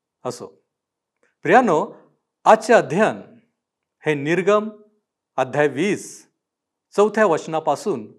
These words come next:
ते अध्याय एकवीस अकराव्या वचनांपर्यंत आहे. यामध्ये आपण सिनाय पर्वतावर जे नियमशास्त्र देवाने दिले त्याचा सविस्तर अभ्यास करणार आहोत. नंतर आपण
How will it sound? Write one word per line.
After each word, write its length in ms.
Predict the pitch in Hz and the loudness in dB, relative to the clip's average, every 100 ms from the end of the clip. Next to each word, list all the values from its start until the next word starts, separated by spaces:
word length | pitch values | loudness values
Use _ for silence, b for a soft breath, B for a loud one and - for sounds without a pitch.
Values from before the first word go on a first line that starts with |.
| _ _ _ - | _ _ _ -2
ते 60 | |
अध्याय 400 | 127 110 143 180 | -2 0 0 0
एकवीस 640 | 147 156 175 160 135 - _ _ _ _ | -2 -8 -8 -8 -8 -12 _ _ _ _
अकराव्या 500 | 147 147 170 165 160 | -10 -6 -2 -2 -2
वचनांपर्यंत 680 | 151 131 - 139 143 131 127 123 | -4 -6 -8 -10 -8 -10 -8 -6
आहे. 240 | 117 101 - _ _ _ _ _ _ _ b b b | -8 -8 -18 _ _ _ _ _ _ _ b b b
यामध्ये 380 | 160 226 233 220 | 6 8 8 6
आपण 380 | 233 220 139 165 b b b | 6 4 2 -4 b b b
सिनाय 420 | - 202 190 220 | -10 -4 2 2
पर्वतावर 800 | 240 180 160 170 170 156 175 170 180 | 2 0 2 0 0 0 0 -2 -4
जे 260 | 127 143 | -8 -6
नियमशास्त्र 1040 | 147 127 175 180 - 165 160 156 113 113 _ _ _ | -6 -6 -8 -6 -2 0 -2 -8 -10 -12 _ _ _
देवाने 440 | 110 135 170 208 196 | -4 -2 0 0 -2
दिले 360 | 123 135 165 | -6 -4 -4
त्याचा 340 | 185 131 123 131 | -4 -10 -10 -12
सविस्तर 720 | - 180 214 226 - 127 120 - b b | -10 -8 -8 -10 -10 -10 -10 -16 b b
अभ्यास 440 | 123 113 147 180 | -12 -6 -4 -4
करणार 340 | - 127 127 123 | -8 -10 -8 -6
आहोत. 260 | 120 117 - _ _ _ _ _ _ _ _ _ _ | -8 -10 -16 _ _ _ _ _ _ _ _ _ _
नंतर 300 | 135 160 190 | -8 0 6
आपण 360 | 185 208 185 | 6 6 2